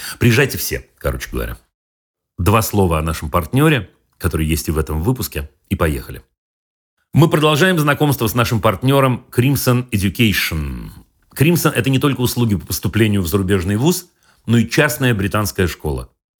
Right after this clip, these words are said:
Обучение здесь ведется на английском в онлайн-формате. Учиться можно полный день или совмещать занятия с офлайн-школой.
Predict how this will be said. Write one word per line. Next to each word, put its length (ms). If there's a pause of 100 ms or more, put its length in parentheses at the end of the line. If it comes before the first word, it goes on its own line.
(140)
Обучение 400
здесь 220
ведется 360
на 100
английском 640 (480)
в 80
онлайн-формате. 800 (640)
Учиться 340
можно 260
полный 320
день 300
или 80
совмещать 500
занятия 460
с 100
офлайн-школой. 840